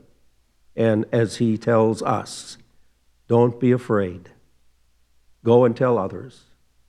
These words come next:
that Jesus is alive." God bless us as we continue to do that in our lives, not only today, but throughout the days of Easter and throughout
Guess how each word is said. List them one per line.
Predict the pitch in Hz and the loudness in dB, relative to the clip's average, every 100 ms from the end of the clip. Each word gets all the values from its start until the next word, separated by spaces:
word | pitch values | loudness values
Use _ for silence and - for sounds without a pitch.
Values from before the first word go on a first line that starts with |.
| _ _ _ _ | _ _ _ _
that | 117 95 | -8 -4
Jesus | 110 101 110 98 98 - | -2 -2 -2 -6 -8 -10
is | - | -4
alive." | 101 92 78 - _ _ _ _ _ _ _ _ - | -2 -2 -4 -10 _ _ _ _ _ _ _ _ 0
God | 117 120 101 | 2 2 2
bless | 113 120 - | 2 2 0
us | 101 98 - | -4 -2 0
as | 101 98 | -2 0
we | 107 | 0
continue | 101 104 - 120 117 104 | 0 -2 2 2 2 0
to | - | 0
do | 92 113 123 | 0 0 2
that | 104 98 98 - _ _ - | 0 0 -4 -14 _ _ 4
in | 170 | 6
our | 156 127 | 6 4
lives, | 113 107 104 101 98 - - _ _ | 2 2 0 -2 -6 -14 -20 _ _
not | 139 131 | 2 4
only | 131 131 117 | 4 4 2
today, | - 107 120 123 | 0 0 2 2
but | 110 110 104 | 0 -2 -4
throughout | - 123 123 127 | -4 0 2 0
the | 123 | 0
days | 113 135 104 | 2 2 2
of | 101 | -2
Easter | 113 143 - 143 151 - - _ _ - | 0 -2 0 0 0 -6 -20 _ _ -2
and | 127 120 117 | 0 2 0
throughout | 120 120 117 120 120 | 0 2 4 2 -2